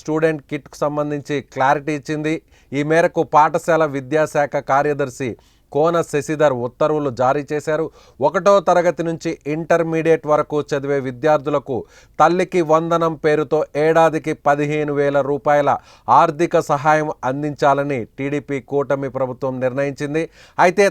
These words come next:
తల్లికి వందనం స్టూడెంట్ కిట్ ప్రయోజనాలు పొందడానికి కొన్ని గుర్తింపు కార్డులను తప్పనిసరి చేస్తూ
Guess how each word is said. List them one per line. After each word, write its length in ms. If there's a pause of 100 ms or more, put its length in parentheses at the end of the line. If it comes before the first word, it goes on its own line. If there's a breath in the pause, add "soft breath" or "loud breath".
(120)
తల్లికి 420
వందనం 460
స్టూడెంట్ 500
కిట్ 180 (120)
ప్రయోజనాలు 540 (100)
పొందడానికి 500 (400 soft breath)
కొన్ని 200 (120)
గుర్తింపు 460 (100)
కార్డులను 520 (100)
తప్పనిసరి 720
చేస్తూ 280